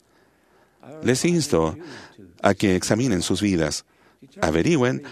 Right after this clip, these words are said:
dónde se hallan y qué precisan para ser el tipo de persona que quieren.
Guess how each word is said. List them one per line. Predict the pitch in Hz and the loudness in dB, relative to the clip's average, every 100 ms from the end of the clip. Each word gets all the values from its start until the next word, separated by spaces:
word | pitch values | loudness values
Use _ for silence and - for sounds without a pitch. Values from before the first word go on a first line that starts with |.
| 139 | -2
dónde | 165 175 | 0 0
se | 170 175 | 0 0
hallan | 131 80 80 85 151 | 0 0 -2 -4 -6
y | 98 | -4
qué | 131 | -2
precisan | - 165 - 151 80 | 0 -2 -2 0 0
para | - 90 90 | 0 0 0
ser | - 101 123 - 127 127 104 - | 2 0 0 -6 -20 -20 -8 -2
el | 92 | -2
tipo | 101 113 120 | 0 2 4
de | 107 | 4
persona | 131 - 98 90 | 2 2 2 2
que | - 95 | 0 0
quieren. | 104 80 76 71 | 2 2 0 -4